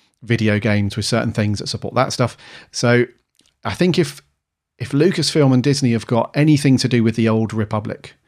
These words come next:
in the works in terms of film or T V, then yes, I think this is plausible. The second thing is, it would also depend on the studio working on it, because, as you said, BioWare are,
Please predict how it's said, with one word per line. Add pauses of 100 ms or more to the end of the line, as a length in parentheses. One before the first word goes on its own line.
(520)
in
the
works
in
terms
of
film
or
T
V, (640)
then
yes, (120)
I
think
this
is
plausible.
The
second
thing
is, (360)
it
would
also
depend
on
the
studio
working
on
it,
because,
as
you
said,
BioWare (840)
are,